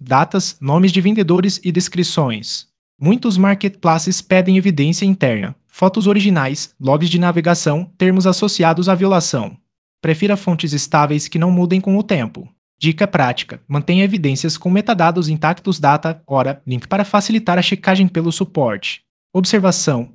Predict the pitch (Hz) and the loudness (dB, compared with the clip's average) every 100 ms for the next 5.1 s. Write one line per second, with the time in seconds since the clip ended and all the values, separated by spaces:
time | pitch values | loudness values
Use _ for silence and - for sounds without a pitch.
0 | _ 196 196 190 208 - 240 226 202 196 | _ 0 2 2 2 -2 -2 0 0 0
1 | 190 - 180 151 160 - 185 170 160 147 | 0 2 2 2 0 -2 0 0 2 2
2 | 170 170 202 214 185 190 190 190 190 - | 4 4 2 2 4 4 2 0 0 0
3 | 156 160 147 220 233 220 208 190 165 190 | 2 2 0 0 0 2 2 2 2 2
4 | 190 180 165 - 160 117 113 - - - | 2 -2 -6 -2 0 0 -4 -12 -12 -14